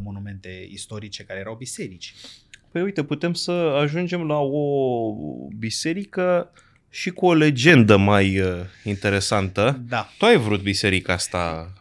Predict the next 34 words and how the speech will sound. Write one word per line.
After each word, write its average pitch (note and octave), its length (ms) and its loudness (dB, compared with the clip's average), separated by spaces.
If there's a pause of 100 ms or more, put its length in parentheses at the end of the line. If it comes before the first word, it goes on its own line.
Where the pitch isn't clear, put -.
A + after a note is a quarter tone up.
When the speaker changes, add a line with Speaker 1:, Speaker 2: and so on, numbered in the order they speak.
(380)
Speaker 2:
Iulian, G#2 560 2
Speaker 1:
Eu, F#2+ 80 -4
Speaker 2:
n-am D#3+ 200 4
zis A2+ 280 -2
eu G2 80 0
de E2+ 120 -6
ea. E2 160 -8 (360)
Speaker 1:
eu F3 160 -2
am F3 160 -2
vrut D#3 260 -8
pentru D3+ 440 -8
că - 200 -14
are C#3 360 -6
o E3 40 -4
poveste D3 400 -12
foarte D3 360 -10
interesantă. A2+ 640 -10
Ea C#3 140 -4
se D#3 160 -10
afla E3 200 -12
în, D#3 220 -6
în C#3+ 180 -8
centrul D#3+ 380 -8
satului. E2 520 -6 (460)
Speaker 2:
În - 200 -8
Speaker 1:
Deci, A2 80 0
Speaker 2:
centrul C3 260 0
satului B2+ 380 0
de B2 80 0
unde? G2+ 380 0
Speaker 1:
uh, D3 480 -4
Ivănești, E3 880 -4
uh, D#3+ 680 -6
Ialomiță. G#2 560 -6